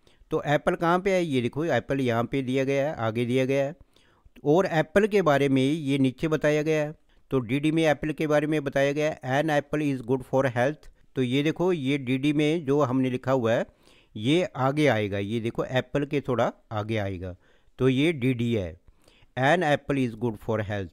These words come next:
इसके बाद सेकंड हमने लिया हुआ है, डीटी में लिया हुआ है ऑरेंज, तो ऑरेंज देखो ये आगे आया हुआ है। इसके बाद डीडी में हमने लिखा हुआ है, "Orange is very good for health।" तो ये ऑरेंज के बारे में ये नीचे यहाँ पे लिखा हुआ है।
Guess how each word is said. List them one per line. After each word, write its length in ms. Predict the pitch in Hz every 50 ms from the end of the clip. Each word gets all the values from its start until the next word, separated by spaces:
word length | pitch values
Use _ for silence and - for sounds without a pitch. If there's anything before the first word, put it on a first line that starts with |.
| _ -
इसके 280 | - - - - 180 170
बाद 180 | 170 175 180 -
सेकंड 420 | - - 139 135 - 165 175 180
हमने 280 | 156 123 127 127 127 127
लिया 180 | 123 120 117 120
हुआ 200 | 117 110 110 107
है, 120 | 131 202 - _ - _ _ -
डीटी 360 | 135 107 98 123 135 131 170 160
में 120 | 165 165
लिया 200 | 160 156 156 160
हुआ 220 | 156 151 131 127 131
है 80 | 156 160
ऑरेंज, 400 | - 131 123 113 113 107 95 90 - _ - _ _ _ _ _ _ _ - _ -
तो 120 | 147 143
ऑरेंज 340 | 143 143 135 139 143 156 170 160
देखो 480 | 151 147 143 139 - 143 156 202 - _ _ _ _ -
ये 180 | 104 110 123 139
आगे 300 | 131 120 120 120 127 139
आया 240 | 139 139 147 160 170
हुआ 180 | 170 147 143
है। 80 | 160 190 - _ -
इसके 260 | 131 127 - - 160
बाद 200 | 160 165 180 185
डीडी 380 | 156 120 117 135 143 151 165 185
में 260 | 170 156 139 135 151 175
हमने 280 | 147 120 120 120 123 127
लिखा 240 | 117 - - -
हुआ 120 | 127 123 131
है, 60 | 151
"Orange 360 | 151 143 131 123 127 139 139 135
is 180 | 139 139 127 101
very 280 | 92 117 120 139 160 175 160
good 200 | 143 151 143 131
for 180 | - - 123 117 117
health।" 280 | 107 110 104 98 85 - _ _ _
तो 120 | - 131 143
ये 180 | 147 151 165 180
ऑरेंज 320 | 170 160 143 147 160 160
के 140 | - - 151
बारे 220 | 143 143 139 143
में 120 | 139 139 147
ये 240 | 147 147 151 156
नीचे 300 | 156 139 131 117 - 143
यहाँ 200 | 139 135 127 113
पे 140 | 113 - 123
लिखा 220 | 110 107 - - 120
हुआ 200 | 117 107 107 107
है। 120 | 120 -